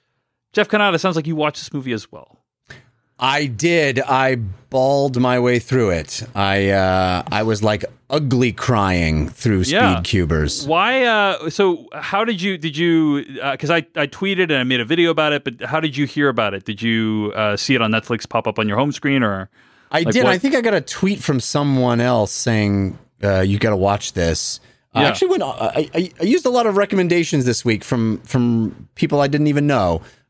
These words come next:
Speaker 2: uh, to determine what I watched this week. And, um, I, you know, this is the kind of thing that I'm already fascinated by. We've talked many times on the show about, you know, v-,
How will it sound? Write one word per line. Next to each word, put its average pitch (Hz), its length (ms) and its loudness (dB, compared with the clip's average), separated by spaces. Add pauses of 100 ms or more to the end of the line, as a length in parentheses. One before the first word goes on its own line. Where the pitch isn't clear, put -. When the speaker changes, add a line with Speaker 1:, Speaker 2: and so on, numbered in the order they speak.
Speaker 2:
uh, 98 200 0
to - 160 -6
determine 107 440 0
what 101 120 2
I 98 80 2
watched 92 380 0
this 101 180 -2
week. 147 260 0 (360)
And, 139 320 0
um, 131 440 0 (760)
I, 151 180 0 (100)
you 196 80 0
know, 151 300 -2
this 147 260 -2
is 170 80 -8
the - 60 -6
kind 175 180 -2
of 135 60 -4
thing 139 280 -2
that 110 120 0
I'm 107 240 0
already 104 280 2
fascinated 123 520 -2
by. 131 360 -2
We've 120 180 2
talked 110 320 -4
many 104 180 0
times 104 300 -2
on 107 40 2
the 95 60 2
show 101 240 0
about, 92 340 -2 (440)
you 110 100 -2
know, 92 140 0 (400)
v-, 127 140 -4